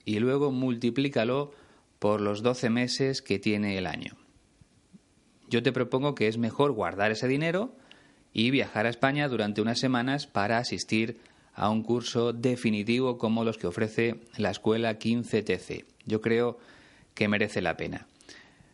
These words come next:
Entra en la página web w w w punto quince t c punto es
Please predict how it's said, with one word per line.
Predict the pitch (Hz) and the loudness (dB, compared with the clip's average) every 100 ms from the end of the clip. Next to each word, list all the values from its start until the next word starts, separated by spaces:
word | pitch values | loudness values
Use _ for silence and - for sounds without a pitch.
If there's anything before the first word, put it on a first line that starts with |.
| _ _ _ | _ _ _
Entra | - 175 170 180 185 - - - | 2 2 2 2 0 -4 -12 -4
en | 110 104 104 | -2 0 2
la | 101 | 2
página | 117 123 123 101 | 2 2 0 0
web | 127 175 175 - | 2 2 -2 -2
w | 107 | 0
w | - 101 | 0 0
w | 107 104 101 | 0 0 -2
punto | - 107 95 98 92 - _ - | -2 -2 0 0 0 -6 _ -2
quince | 175 185 151 | 0 2 2
t | 117 | 0
c | - 101 | -2 -2
punto | 101 95 101 | -2 0 0
es | 120 123 - | 0 -2 -6